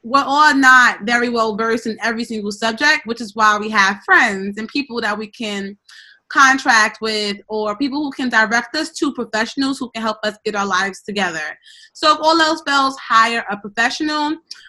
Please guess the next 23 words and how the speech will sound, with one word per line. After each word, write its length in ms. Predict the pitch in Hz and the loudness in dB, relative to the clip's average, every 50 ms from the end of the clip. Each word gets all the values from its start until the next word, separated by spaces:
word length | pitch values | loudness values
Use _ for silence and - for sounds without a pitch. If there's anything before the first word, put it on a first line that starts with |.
| _ - | _ -2
Um, 340 | 214 220 220 226 220 208 190 - | -2 0 0 0 -2 -6 -6 -6
a 60 | 214 | -2
lot 240 | 233 240 240 254 262 | 2 4 4 4 2
of 60 | 233 | 0
us 140 | 247 247 240 | -2 -4 -4
got 240 | - - 214 214 214 | -4 -4 -2 -2 0
our 160 | 214 208 214 | 0 -2 -2
stimulus 560 | 214 - _ 247 247 240 233 226 226 220 - | -4 -4 _ -2 -2 -2 -2 -4 -6 -6 -6
checks 340 | - 262 220 214 214 - - | -2 0 0 0 -2 -6 -14
today, 760 | - - 262 208 220 214 214 208 208 208 202 202 196 196 196 - - | -10 -6 -4 -2 -2 -2 0 -2 -2 -2 -4 -4 -6 -8 -10 -10 -10
and 280 | 202 208 202 202 196 190 180 | -8 -6 -6 -6 -8 -8 -8
we 80 | 220 | -8
may 160 | 220 220 220 214 | -6 -4 -4 -6
be 140 | 208 220 | -6 -8
getting 260 | 185 - 220 208 208 214 | -8 -6 -6 -6 -4 -6
them 220 | 208 202 202 202 | -6 -4 -4 -4
in 60 | 202 196 | -4 -4
the 40 | |
next 300 | 196 202 196 202 - - - | -4 -6 -6 -6 -8 -10 -6
week. 320 | 403 392 349 320 302 - _ _ _ _ _ _ - - - | -2 0 0 0 0 -4 _ _ _ _ _ _ -20 -8 -4
Investing 840 | 254 254 226 240 262 370 - - 349 330 320 311 311 302 302 - _ - | -4 0 2 4 2 2 2 0 -2 0 0 0 0 -2 -4 -6 _ -4
in 480 | 262 285 285 277 269 254 240 233 214 208 | -2 0 0 0 0 -2 -2 -4 -6 -8
cleaning 400 | - - 294 294 302 302 285 | -8 -6 -4 -2 -2 -2 -2